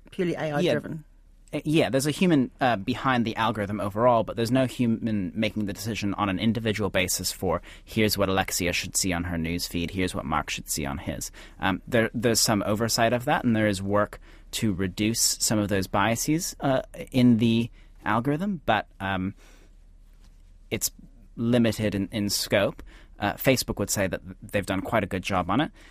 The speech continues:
Speaker 2: um, but I think looking at what happened on January sixth, it's clear that there's still more to go.
Speaker 1: How many people do go into the back workings of their Facebook page and,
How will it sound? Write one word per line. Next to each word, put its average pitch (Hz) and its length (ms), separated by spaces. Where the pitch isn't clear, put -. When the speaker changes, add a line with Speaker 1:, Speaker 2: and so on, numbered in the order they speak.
Speaker 2:
um, 98 400
but 104 220
I 101 120
think - 320
looking 98 400
at 92 100
what 98 120
happened 92 280
on 92 120
January 90 320
sixth, - 380
it's - 160
clear 110 220
that 85 100
there's 95 260
still 143 280
more 117 180
to 87 100
go. 87 280
Speaker 1:
How 240 160
many 240 220
people 202 300
do 202 200
go 190 200
into 185 200
the 175 80
back 156 580
workings 185 800
of 170 200
their 170 80
Facebook - 640
page 170 480
and, 180 340